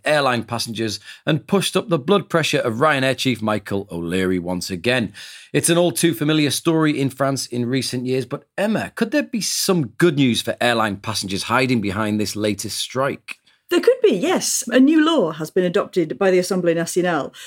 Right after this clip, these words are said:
Speaker 2: which should limit the disruption of future strikes by air traffic controllers, because what it does is it requires individual staff members to give forty-eight hours notice of their intention to strike.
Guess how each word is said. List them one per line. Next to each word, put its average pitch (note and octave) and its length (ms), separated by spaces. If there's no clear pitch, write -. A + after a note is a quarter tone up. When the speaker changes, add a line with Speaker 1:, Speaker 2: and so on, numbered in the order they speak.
Speaker 2:
which G#3 200
should C4+ 300
limit B3+ 360
the G3 80
disruption F#3+ 600
of D#3 80
future - 380
strikes D#3 420
by E3 200
air D#3 140
traffic - 340
controllers, D#3 640
because G3+ 220
what A#3+ 140
it A3+ 100
does F#3+ 200
is D3+ 120
it - 80
requires F#3 460
individual G3 560
staff F3 340
members C#3+ 340
to - 120
give E3 160
forty-eight D#3+ 420
hours D3+ 260
notice C#3+ 480
of D3 180
their C#3+ 140
intention C#3+ 440
to C3+ 100
strike. - 480